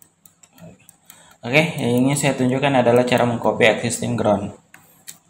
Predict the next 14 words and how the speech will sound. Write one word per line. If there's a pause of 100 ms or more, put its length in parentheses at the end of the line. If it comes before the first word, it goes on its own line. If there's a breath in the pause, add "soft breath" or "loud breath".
(220)
menjadi
desain
rencana
seperti
itu. (1400)
Oke,
saya
kira
cukup
untuk
materi
kali
ini.
Semoga